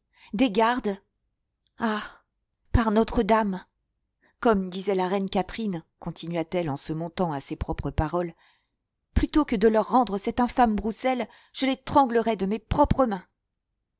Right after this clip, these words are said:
Et elle s'élança les poings crispés vers Gondy, que certes en ce moment elle détestait pour le moins autant que Broussel.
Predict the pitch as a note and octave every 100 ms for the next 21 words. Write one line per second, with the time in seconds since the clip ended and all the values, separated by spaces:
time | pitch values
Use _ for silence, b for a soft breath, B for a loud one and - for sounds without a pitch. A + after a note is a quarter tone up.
0 | _ - G3 F#3 - A#3 G#3 F#3+ G#3+ F#3+
1 | D#3+ - D#3+ - G#3+ - F#3 E3+ D#3+ E3+
2 | D#3+ F3+ E3+ D#3+ - _ _ _ - B2
3 | - G3 F#3+ - D#3+ - D#3+ D#3 F3+ F#3+
4 | B B - D#3+ F3 F#3 F3+ - F3 -
5 | F#3+ F#3 E3+ E3+ F#3+ - B B G3 G3
6 | F3+ E3+ F#3+ F3+ F#3+ - D#3+ D3+ D3+